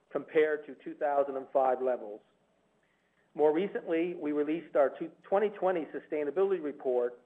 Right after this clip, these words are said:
and signed on to the Black North Initiative, which is committed to removal of systemic barriers negatively affecting the Black community.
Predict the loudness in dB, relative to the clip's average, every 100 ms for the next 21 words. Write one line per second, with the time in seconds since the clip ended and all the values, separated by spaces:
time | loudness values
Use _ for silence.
0 | _ -8 -4 0 2 2 4 4 2 0
1 | -4 2 6 4 2 0 0 0 -6 -8
2 | -8 -8 -8 -10 _ _ _ _ -14 -14
3 | -16 -12 -6 -4 -4 -2 0 2 0 -4
4 | -20 _ -6 -2 -2 2 4 6 6 4
5 | -2 -8 -2 0 0 -2 -8 _ _ 4
6 | 6 6 6 2 0 2 2 0 -4 -2
7 | -2 0 2 2 0 -6 -2 -2 -4 -8
8 | -8 -8 -10 -12